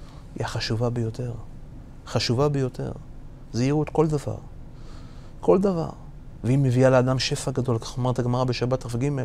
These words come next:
עמוד ב'. "הזהיר במזוזה זוכה לדירה נאה."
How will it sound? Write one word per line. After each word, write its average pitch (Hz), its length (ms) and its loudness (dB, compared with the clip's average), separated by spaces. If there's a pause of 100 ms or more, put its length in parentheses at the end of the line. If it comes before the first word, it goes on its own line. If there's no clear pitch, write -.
(480)
עמוד 120 220 0
ב'. 123 100 -2 (640)
"הזהיר 127 480 8
במזוזה 143 760 6 (540)
זוכה 113 360 2
לדירה 143 400 6
נאה." 110 280 -2